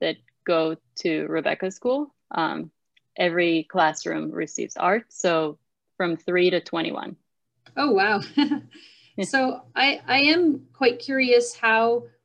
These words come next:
Speaker 2: you do art with the younger kids. And I guess when I say younger, I'm thinking about my son, who's not that young. He's eleven and a half, but he's only recently started drawing anything. So he was always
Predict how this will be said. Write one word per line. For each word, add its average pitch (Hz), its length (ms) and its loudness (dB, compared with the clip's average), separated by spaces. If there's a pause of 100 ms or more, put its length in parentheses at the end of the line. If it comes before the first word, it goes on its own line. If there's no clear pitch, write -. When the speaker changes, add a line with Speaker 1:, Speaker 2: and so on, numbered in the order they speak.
(520)
Speaker 2:
you 208 400 2
do 247 280 -2
art 196 280 2
with 208 120 -4
the 220 80 -4
younger 196 600 -2 (100)
kids. 196 520 0 (100)
And 190 340 -2 (760)
I 202 80 4
guess 233 240 2
when 214 120 -2
I 202 60 0
say 196 160 0
younger, 190 300 2
I'm 175 100 -4
thinking 180 320 -12
about 170 180 -8
my 202 120 0
son, 180 360 -6 (320)
who's 175 300 4
not 165 180 -4
that 262 180 4
young. 196 260 4
He's 202 180 2
eleven 180 320 2
and 226 100 0
a 220 40 0
half, 190 420 -4 (520)
but 185 380 2
he's 220 600 -4
only 233 340 2
recently 208 720 -4
started 185 500 -2
drawing 175 400 -6
anything. 170 540 -10
So 175 500 -4
he 214 160 -4
was 202 160 6
always 190 600 4